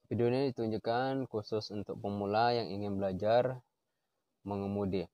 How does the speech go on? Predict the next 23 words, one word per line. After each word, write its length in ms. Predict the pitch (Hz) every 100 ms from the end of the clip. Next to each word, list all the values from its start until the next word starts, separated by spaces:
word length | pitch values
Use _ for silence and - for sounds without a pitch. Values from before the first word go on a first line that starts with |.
| _ _ _ _ _ _ -
Nah, 400 | 101 98 95 95
wiper 400 | 120 - 135 135
ini 480 | 135 147 160 156
terletak 800 | - 123 117 117 - - 139 139 -
di 160 | 120 135
se-, 240 | - 123 104 _ -
tuasnya 400 | 117 117 123 117
itu 80 | 151
terletak 480 | 139 120 117 143 -
di 240 | 117 139
sebelah 480 | 139 123 110 107 110 -
kiri 480 | 107 110 123 151 160 -
bagian 800 | 120 110 104 104 107 110 117 120 -
mobil. 480 | 101 101 98 98 85 _ _ _ _ _ _ _ _
Nah, 320 | 110 107 101 101
di, 240 | 98 110 - _ _ _ _ _
eh, 260 | 113 113 113 110
di 40 |
video 240 | 101 117 113
ini 320 | 131 147 147
kita 400 | 120 - 104 104
akan 480 | - 123 127 123 - _ _ - -
tunjukkan 480 | 110 107 104 131